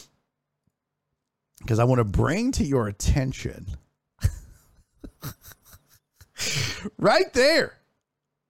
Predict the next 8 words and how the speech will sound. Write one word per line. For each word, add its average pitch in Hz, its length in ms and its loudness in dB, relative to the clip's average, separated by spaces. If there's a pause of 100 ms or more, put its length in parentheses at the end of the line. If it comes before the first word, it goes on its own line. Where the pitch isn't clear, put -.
(720)
Uh, 190 360 4
check 349 360 0
out 480 180 4
my 311 100 4
guy. 285 580 2 (1000)
He 339 220 0
is 359 200 6
like, 180 400 4